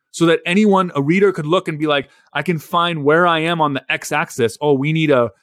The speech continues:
and then what if you tied it to square footage? "Oh, we have a this square foot house, so we're gonna need a three ton, which means it's gonna cost seven thousand dollars or whatever it is." And then what if you did that by efficiency rating, which also affects price?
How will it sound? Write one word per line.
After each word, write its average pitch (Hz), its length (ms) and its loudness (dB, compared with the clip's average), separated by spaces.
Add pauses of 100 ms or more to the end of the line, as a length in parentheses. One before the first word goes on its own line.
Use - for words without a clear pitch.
(280)
and 160 100 0
then 175 180 -2 (300)
what 165 180 4
if 196 100 0
you 196 280 0 (220)
tied 180 300 0
it 196 120 2
to 196 80 -12
square 190 320 0
footage? - 580 -4 (380)
"Oh, 135 160 2
we 151 140 4
have 170 160 2
a 160 60 0
this 175 280 0
square 147 260 0
foot 127 180 -4
house, 117 340 -2
so 143 80 -6
we're 139 100 -2
gonna 147 140 -4
need 151 180 -2
a 139 40 -4
three 190 340 -2
ton, 147 280 -4
which 127 160 -8
means 147 140 -10
it's 135 100 -16
gonna 135 160 -4
cost 120 400 -8 (200)
seven 185 360 -2
thousand 107 320 -4
dollars 95 360 -12
or 104 40 -6
whatever 104 440 -6
it 85 120 -18
is." - 220 -20 (840)
And 147 160 0
then 165 160 0
what 160 160 2
if 185 140 -2
you 196 60 -4
did 180 120 -6
that 175 180 -2
by 170 200 -2
efficiency 196 640 -6
rating, 107 340 -2
which 127 140 -10
also 180 300 -2
affects 127 340 -6
price? - 480 -12